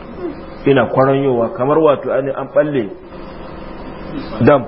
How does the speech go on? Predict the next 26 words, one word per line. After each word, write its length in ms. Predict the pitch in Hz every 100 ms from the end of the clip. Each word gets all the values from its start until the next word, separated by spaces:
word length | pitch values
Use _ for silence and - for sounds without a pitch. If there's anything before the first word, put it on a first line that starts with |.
| - -
za 140 | 110 131
ka 100 | 131
ce, 140 | 127 127
ko 180 | 127 127
fayil. 300 | 131 127 104 - 160 160 139 - 170 - 147 - - - 185 170 - -
Kawai 280 | - 196 175
ruwa 200 | 156 156
ne 80 | 143
yake 180 | 135 123
kwarara. 400 | 117 110 110 95 - - - - - - - - - - - - - - - - - - - - -
Hatta 320 | - 147 - 135
istaqan 460 | - 131 - 120 117
nasu, 300 | 117 110 110
har 200 | 131 139
mutane 400 | 139 127 113 110
kowa 300 | 165 165 156
ya 80 | 147
sha. 200 | 139 127 - - - - - 285 - - 165 - - - - - - - -
ثم 160 | 131 135 131 131
قال 160 | 135 127
رسول 280 | 113 107 127 123
الله 260 | 117 123 123
صلى 320 | 107 127 123
الله 300 | 113 117 120 110 107
عليه 260 | 113 120 104
وسلم. 520 | 104 - 131 113